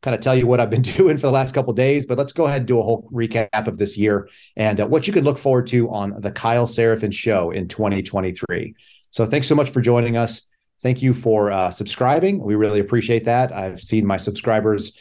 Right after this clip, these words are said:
grow every day. And whenever you guys sign on to our Rumble channel, I actually get a little update. So I know all of your screen names, at least for a few <laughs> seconds. And, uh, I'm grateful for all of you guys wanting to hear what the, the mission is and what the, uh, the message is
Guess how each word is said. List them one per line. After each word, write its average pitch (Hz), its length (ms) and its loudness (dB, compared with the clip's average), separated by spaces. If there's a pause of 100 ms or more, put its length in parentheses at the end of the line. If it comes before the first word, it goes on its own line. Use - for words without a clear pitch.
(320)
grow 139 180 6
every 135 160 2
day. 131 240 2
And 104 140 0
whenever 131 240 2
you 147 100 -2
guys 139 260 0
sign 135 240 -2
on 135 220 -2
to 120 120 -2
our 104 100 0
Rumble 131 280 0
channel, 147 380 -2
I 98 140 -2
actually 95 320 -4
get 104 140 0
a - 20 -2
little 92 180 -2
update. 147 460 0
So 98 180 -2
I 92 80 0
know 98 140 -2
all 107 240 0
of 110 80 -4
your 101 240 0
screen 127 320 2
names, 120 280 2
at 101 60 -4
least 117 220 -4
for 113 80 2
a 110 40 -4
few 123 120 0
<laughs> 127 160 0
seconds. 139 460 -4 (320)
And, 113 260 2
uh, 104 200 2
I'm 107 120 -2
grateful 117 400 0
for 113 80 2
all 104 100 2
of 101 80 -4
you 104 60 -4
guys 98 240 -2
wanting 107 180 0
to 101 80 -2
hear 107 160 0
what 104 160 -2
the, 92 180 0
the 104 120 -4
mission 113 260 0
is 107 140 2
and 98 80 -2
what 104 140 -2
the, 101 180 0
uh, 90 160 -2
the 95 100 -4
message 110 460 0
is 87 280 -4